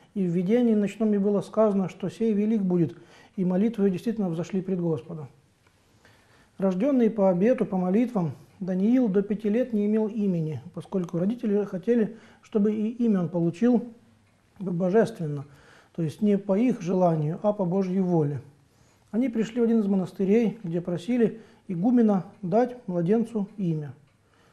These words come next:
Тот раскрыл наугад одну из богослужебных книг и напал на имя пророка Даниила и на отрывок из его пророчеств. Так он и сказал, что младенцу будет имя Даниил. Его и нарекли в честь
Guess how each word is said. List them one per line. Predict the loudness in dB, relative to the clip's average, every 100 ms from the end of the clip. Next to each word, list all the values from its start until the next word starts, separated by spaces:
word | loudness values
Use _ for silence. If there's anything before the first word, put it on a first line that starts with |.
| _ _ -4
Тот | -2 0
раскрыл | 0 0 0
наугад | 2 2 2 0 0
одну | 0 0
из |
богослужебных | 0 -2 -4 -2 0 0 -2
книг | 0 2 2 -2 -16 _ -20 _ _
и | -2 0 -2 -6 -16 -8
напал | -8 0 2 4
на | 4 2 0 -4 -20 _ _
имя | -2 0
пророка | -2 0 0 0
Даниила | 0 2 2 2 2 -2 -10 -8
и | -2
на | -2 -2
отрывок | -2 0 2 0 -2
из |
его | -2 0 0 -4 -14 -20 _ 0
пророчеств. | 2 2 0 -8 -20 -20 _ _ _ 0
Так | 0 2
он | 0 0
и |
сказал, | -2 -4 -2 -2 -4
что | -10 -8
младенцу | -4 -2 -2 -2 -2
будет | -2 0
имя | 0 0
Даниил. | 0 0 0 -2 -8 -14 -20 _ _
Его | -2 0
и | 0 0
нарекли | 2 0 0 0 0
в |
честь | 0 0 0